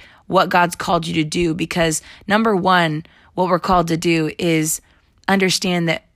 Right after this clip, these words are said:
God loves us and we repent, which means just to turn from our, our way it means basically to just turn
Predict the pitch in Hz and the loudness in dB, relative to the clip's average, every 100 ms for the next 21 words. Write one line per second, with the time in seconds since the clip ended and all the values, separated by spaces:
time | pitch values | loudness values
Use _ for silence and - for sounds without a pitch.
0 | _ _ _ _ - 175 175 175 156 151 | _ _ _ _ -4 0 2 2 0 -2
1 | - - - - _ _ _ _ 165 160 | -8 -8 -12 -12 _ _ _ _ -2 0
2 | 156 165 165 160 170 151 180 170 - 175 | -2 -2 -2 -2 -4 2 2 2 -2 -6
3 | 147 175 165 151 165 165 - 160 160 170 | -4 -2 -2 -2 -4 -6 -4 -2 -2 -4
4 | 175 180 185 214 _ - 175 180 143 156 | -2 0 -2 -6 _ -2 0 0 0 -2
5 | 202 - _ _ _ - 151 165 165 151 | -6 -14 _ _ _ -12 -4 -2 -2 -2
6 | 160 151 - 170 170 165 - - - 160 | -2 -2 -4 -6 -6 -8 -10 -10 -4 -4
7 | 175 190 | -4 -6